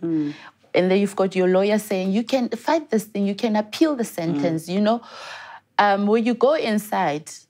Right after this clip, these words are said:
Speaker 2: the first thing that they book you into, it's a social worker. By the social worker, when they interview you, they ask you about the crime.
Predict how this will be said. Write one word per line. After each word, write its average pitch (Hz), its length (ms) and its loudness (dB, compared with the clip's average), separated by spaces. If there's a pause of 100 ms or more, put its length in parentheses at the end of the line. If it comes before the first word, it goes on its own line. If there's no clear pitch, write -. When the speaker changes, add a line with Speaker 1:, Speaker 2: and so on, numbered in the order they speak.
Speaker 2:
the 190 60 -4
first - 440 -2
thing 202 200 0
that 175 200 0
they 175 100 0
book 165 360 -2
you 170 80 0
into, 156 560 -6
it's 151 220 -6
a 147 340 -2 (640)
social 175 640 -2
worker. 139 460 -6 (640)
By 170 140 4
the 180 100 -2
social 240 420 -2
worker, 180 300 2
when 170 180 0
they 160 100 -2
interview 170 560 -4
you, 135 340 -6 (380)
they 175 120 2
ask - 280 -2
you 202 60 0
about 151 260 -4
the 156 80 -4
crime. 135 520 -8